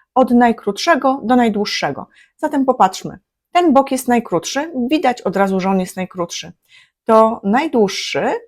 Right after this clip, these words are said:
to będzie dwa a, czyli dwa razy pięć, to dziesięć. A ten średni będzie wynosił bok, czyli pięć razy pierwiastek z trzech, czyli po prostu pięć pierwiastków z trzech.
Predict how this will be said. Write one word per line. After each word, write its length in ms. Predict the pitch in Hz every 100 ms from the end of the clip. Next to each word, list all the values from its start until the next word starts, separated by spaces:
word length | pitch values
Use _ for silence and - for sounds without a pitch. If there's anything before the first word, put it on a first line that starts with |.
| _
to 100 | 214
będzie 280 | 214 214 208
dwa 420 | 180 196 262 -
a, 200 | 170 185
czyli 220 | - 233
dwa 180 | 196 240
razy 240 | 240 202
pięć, 580 | 190 170 160 240 339 - _ _ _ _ _ _ _
to 320 | - 269 330 _ _ 220
dziesięć. 600 | 214 285 269 165 165 - - - _
A 140 | 208 208
ten 240 | 220 214
średni 840 | 214 285 339 392 180 170 185 320
będzie 340 | 196 254 240 233
wynosił 400 | 233 226 - 220
bok, 640 | 180 202 165 240 - - _ _ _
czyli 220 | - 208
pięć 720 | 202 - 170 156 254 466 - - _ _ -
razy 280 | 262 269
pierwiastek 600 | 262 220 190 220 - 190
z 60 | -
trzech, 320 | - 185 208
czyli 180 | - 320
po 140 | 330
prostu 300 | 247 220 226
pięć 360 | 196 226 226 226 _
pierwiastków 760 | 170 160 170 180 - 165 165 _ _ _ _ _ _
z 140 | _
trzech. 400 | - 180 - -